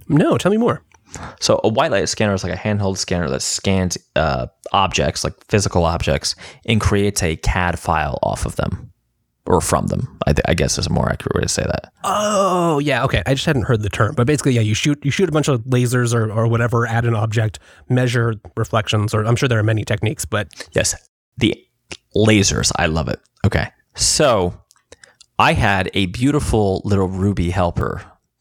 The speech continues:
Speaker 2: in my giant Rails app that did this. Unfortunately, you know, randomly when we had a lot of usage, S T L files weren't being processed. It's just, like,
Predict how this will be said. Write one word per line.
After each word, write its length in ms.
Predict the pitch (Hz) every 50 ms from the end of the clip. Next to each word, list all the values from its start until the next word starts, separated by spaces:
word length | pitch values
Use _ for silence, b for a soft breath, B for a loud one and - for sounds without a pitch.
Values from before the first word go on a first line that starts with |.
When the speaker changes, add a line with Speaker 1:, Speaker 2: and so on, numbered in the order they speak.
| _ _ _ - - -
Speaker 2:
in 160 | - 92 87
my 180 | 87 87 85 82
giant 380 | 87 - 85 87 90 82 50
Rails 340 | - 78 73 69 71 - -
app 220 | 58 50 - -
that 140 | - 62 -
did 200 | - 76 58 50
this. 300 | 50 50 50 - - - - B B B B B B B B B B B B B B B B B B B
Unfortunately, 1120 | - 123 113 - - - 220 254 - - - - - - - - 69 60 - - - - - _ _ _ _ _ _ _ _ _ _ _ _ -
you 80 | 185 180
know, 180 | 151 127 113 -
randomly 680 | - 104 101 104 104 107 104 104 110 107 104 101 101 101
when 140 | 98 92 90
we 80 | 90
had 160 | 90 98 92
a 40 | 95
lot 180 | 90 90 87 85
of 60 | 85
usage, 600 | 85 90 95 98 - - 82 60 64 80 - - B B B B B B B B B B B B B B B - - _ _ _ _ _ _ _ _ _ _ - -
S 120 | 101 -
T 120 | - - 104
L 80 | 104
files 340 | - - 101 98 104 104 -
weren't 220 | 107 107 - -
being 180 | 120 117 117 117
processed. 640 | - 135 139 196 202 - 85 - - - - - - _ _ _ _ _ _ _ _ _ _
It's 80 | - -
just, 160 | - 98 -
like, 160 | 107 101 -